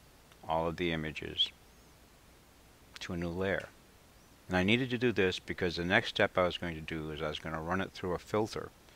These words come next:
called Snap Art. And we can see how the Snap Art has softened it up.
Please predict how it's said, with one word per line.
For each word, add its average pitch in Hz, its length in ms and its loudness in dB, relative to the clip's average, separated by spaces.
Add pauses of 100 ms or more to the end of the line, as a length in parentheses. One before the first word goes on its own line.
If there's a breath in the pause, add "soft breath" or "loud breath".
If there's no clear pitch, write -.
(2000 soft breath)
called 85 240 -2
Snap 107 460 2
Art. 67 260 -2 (920)
And 87 160 -2
we 85 60 -4
can 85 140 -6
see - 160 0
how 101 140 4
the 95 100 0
Snap 117 500 2
Art 78 260 4 (240)
has 95 200 0
softened 92 560 6
it 87 120 2
up. - 260 2